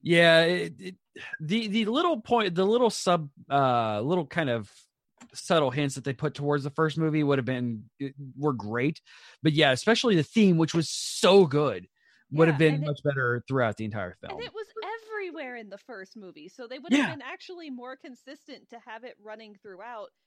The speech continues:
Speaker 2: but have maybe a more subdued version of it like they did in the first one. And then when you get that montage, the whole full glory kicks in.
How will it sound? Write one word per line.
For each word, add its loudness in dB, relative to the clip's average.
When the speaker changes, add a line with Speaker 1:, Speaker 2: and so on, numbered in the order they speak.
Speaker 2:
but -12
have -12
maybe -14
a -14
more -16
subdued -20
version -16
of -14
it -14
like -14
they -16
did -18
in -14
the -18
first -20
one. -18
And -18
then -16
when -18
you -20
get -16
that -16
montage, -18
the -14
whole -10
full -16
glory -16
kicks -20
in. -20